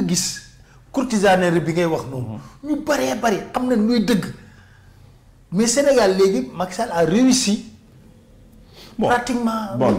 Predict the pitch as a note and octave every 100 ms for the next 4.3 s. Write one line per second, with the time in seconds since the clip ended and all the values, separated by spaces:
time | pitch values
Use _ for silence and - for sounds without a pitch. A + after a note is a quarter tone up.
0 | F2 A#2+ B2 D3+ D3 A#2+ - B2 C#3 B2+
1 | G#2+ F#2+ F2+ - - F2+ - - - B2+
2 | C#3+ B2+ A#2+ A#2 B2 G2+ F2 - D#3 C#3+
3 | - - - - E3 G3+ C3 A#2+ A#2+ B2
4 | A#2 G2